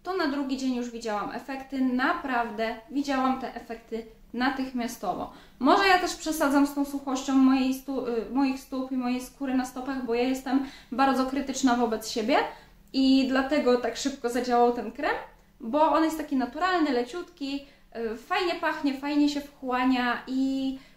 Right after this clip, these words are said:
generalnie te takie super naturalne kremy nie działają aż tak szybko, ale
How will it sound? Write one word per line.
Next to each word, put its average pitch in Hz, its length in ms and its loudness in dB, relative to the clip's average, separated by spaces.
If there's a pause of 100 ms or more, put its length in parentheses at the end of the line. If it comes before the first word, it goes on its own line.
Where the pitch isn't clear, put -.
generalnie 285 580 2
te 302 100 -8
takie 285 280 -8
super 277 500 -4
naturalne 262 600 0
kremy 262 360 2
nie 262 120 6
działają 254 360 0
aż 247 100 -2
tak 226 140 -10
szybko, - 480 -10 (340)
ale 302 280 2